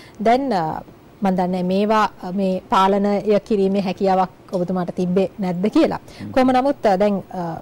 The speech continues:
Speaker 1: මේ සම්බන්ධයෙන් ස්වයං විවේචනයක් හිටපු නායකයා විදිහට, අ, සෝමන් සමරසිංහ මහතා විසින් සිද්ධ කරාද? ඔහු, ඔහු අඳුනගත්තද මෙන්න මේ ගැටලු, අ, පක්ෂය තුල තිබ්බා, ඒක නිසා තමයි ජනතාවගේ,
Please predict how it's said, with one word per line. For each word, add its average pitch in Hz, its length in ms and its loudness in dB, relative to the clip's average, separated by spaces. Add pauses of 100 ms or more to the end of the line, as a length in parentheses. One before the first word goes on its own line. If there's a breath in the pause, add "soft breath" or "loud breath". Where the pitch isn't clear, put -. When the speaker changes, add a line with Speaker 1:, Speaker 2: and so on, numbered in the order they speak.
(100)
Speaker 1:
මේ 220 240 4
සම්බන්ධයෙන් 294 640 -2
ස්වයං 247 340 -4
විවේචනයක් 254 560 -2 (100)
හිටපු 220 220 -4
නායකයා 220 580 -4
විදිහට, 196 400 -6
අ, 196 420 -6
සෝමන් 196 280 -6
සමරසිංහ 196 460 -8
මහතා 196 320 -6
විසින් 202 220 -8
සිද්ධ 196 260 -4
කරාද? 151 380 -8 (360 loud breath)
ඔහු, 233 380 2 (140)
ඔහු 262 400 0 (160)
අඳුනගත්තද 262 720 2 (220)
මෙන්න 226 280 0
මේ 226 240 2
ගැටලු, 202 460 0 (160)
අ, 170 400 -6 (120)
පක්ෂය 196 300 -4
තුල 208 160 -2
තිබ්බා, 202 340 -2
ඒක 190 220 -2
නිසා 202 240 -4
තමයි 202 360 -4
ජනතාවගේ, 190 840 -2